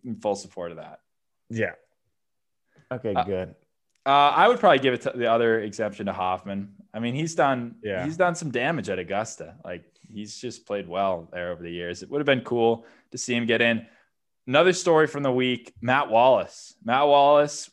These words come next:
Speaker 1: looking for his first
Speaker 2: Mike
Speaker 1: win.
Speaker 2: Wallace.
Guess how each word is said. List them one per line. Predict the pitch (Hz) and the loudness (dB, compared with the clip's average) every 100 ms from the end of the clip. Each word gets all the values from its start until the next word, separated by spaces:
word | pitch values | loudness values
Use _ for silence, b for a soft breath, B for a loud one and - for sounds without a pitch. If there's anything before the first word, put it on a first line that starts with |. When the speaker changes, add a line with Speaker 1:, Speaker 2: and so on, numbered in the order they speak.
| - | -6
Speaker 1:
looking | 123 139 156 | -4 -4 -4
for | 156 | -2
his | 147 139 | -2 -2
first | 135 135 | 0 6
Speaker 2:
Mike | 202 330 349 - | 8 8 6 2
Speaker 1:
win. | 151 135 127 | -2 2 6
Speaker 2:
Wallace. | 165 294 262 160 - - - - - | 8 10 8 6 2 -10 -14 -14 -18